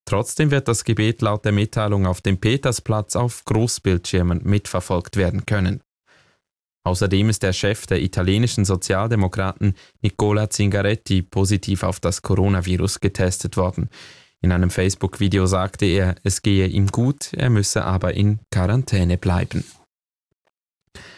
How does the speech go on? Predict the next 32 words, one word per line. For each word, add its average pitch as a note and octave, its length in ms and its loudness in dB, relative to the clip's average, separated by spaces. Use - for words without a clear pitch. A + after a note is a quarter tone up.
Zum G#2+ 140 2
Ski A2+ 180 2
Alpin. B2+ 640 2
Carlo C3 300 0
Janka A#2+ 420 0
ist F#2 220 -2
bei F#2+ 120 0
der F#2 180 0
Abfahrt A2 500 -2
im F#2 80 4
norwegischen F#2+ 680 2
Kvitfjell G2 640 0
auf F#2+ 220 -2
das F#2 220 -2
Podest G#2 500 -2
gefahren. F2+ 500 -2
Janka F#2+ 360 0
wurde F#2 240 2
Dritter G#2 440 0
hinter G#2+ 380 2
dem F#2 160 2
österreichischen F#2+ 760 0
Sieger G2 280 2
Matthias F#2 460 0
Mayer G#2+ 360 0
und A#2 200 0
dem C3 100 2
zweitplatzierten G#2+ 960 -2
Alexander F#2+ 580 0
Kilde G#2+ 540 0
aus G2 260 -2
Norwegen. F#2 640 0